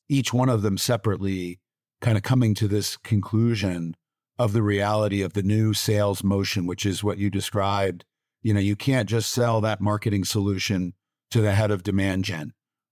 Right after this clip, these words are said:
or the H R solution to the recruiting manager. You could in twenty twenty-one. They had a credit card and they could swipe it. Today, they don't have that ability anymore. And by the way,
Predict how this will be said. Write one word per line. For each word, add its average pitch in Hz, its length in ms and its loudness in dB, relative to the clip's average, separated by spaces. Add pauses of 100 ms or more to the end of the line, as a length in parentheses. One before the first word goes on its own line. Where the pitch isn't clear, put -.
or 104 460 2
the 104 260 0
H 113 200 0
R 110 260 2
solution 101 640 -2
to 101 500 0 (280)
the 123 100 0
recruiting 110 500 2
manager. 85 640 -4 (200)
You 123 140 0
could 175 300 0
in 117 80 0
twenty 110 260 0
twenty-one. 92 480 -2 (380)
They 120 80 0
had 123 120 2
a 120 60 -2
credit 135 260 -2
card 156 420 -2
and 120 120 2
they 123 80 2
could 117 140 -2
swipe 127 280 0
it. - 140 -12
Today, 123 640 0 (220)
they 110 100 2
don't 120 220 2
have 110 340 0
that 104 320 -2
ability 101 480 0
anymore. 90 340 -2
And 92 80 -4
by 123 180 0
the 110 100 0
way, 107 380 -2